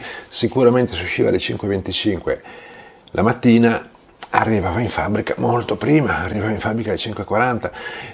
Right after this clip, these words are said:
e quindi non alle sette. Lui comunque dice che è stato al bar di San Prospero, che trovate anche questo in questa mappa,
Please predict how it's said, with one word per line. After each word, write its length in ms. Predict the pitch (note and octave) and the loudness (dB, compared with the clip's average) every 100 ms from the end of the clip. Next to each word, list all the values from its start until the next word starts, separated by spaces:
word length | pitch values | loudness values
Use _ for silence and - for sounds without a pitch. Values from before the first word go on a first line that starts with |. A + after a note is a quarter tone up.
| - | -10
e 100 | - | -2
quindi 300 | B2+ A#2+ G#2 | 2 4 6
non 160 | A#2 | 4
alle 160 | G2+ E2 | 2 2
sette. 460 | - - - - - - - - | 0 -2 -6 -10 -14 -20 -14 4
Lui 180 | - | 6
comunque 460 | B2+ B2 C3 B2+ D3+ | 6 4 2 2 4
dice 540 | A2+ G2+ - C3+ - - - - - - | 6 4 2 0 -2 -12 -20 -20 -20 -10
che 100 | - | -2
è 60 | C3+ | 0
stato 320 | C#3+ E2+ - | 0 -2 0
al 80 | A2 | 0
bar 160 | G2 D#2 | 0 -2
di 100 | - | -2
San 220 | B2+ B2 | -2 0
Prospero, 580 | F#2 - - G#2+ C3 - - _ - - - - - - | 0 0 -4 -2 -2 -4 -18 _ -20 -20 -20 -20 -20 -4
che 140 | F#2+ | -2
trovate 320 | - F#2 E2 | 2 2 0
anche 180 | E2+ D#2 | -4 -4
questo 500 | - F#2+ - - D2 | 0 0 0 -4 -4
in 60 | - | -4
questa 280 | - - | -6 0
mappa, 540 | C#3+ A#2+ A2+ - - | 2 2 0 -2 -2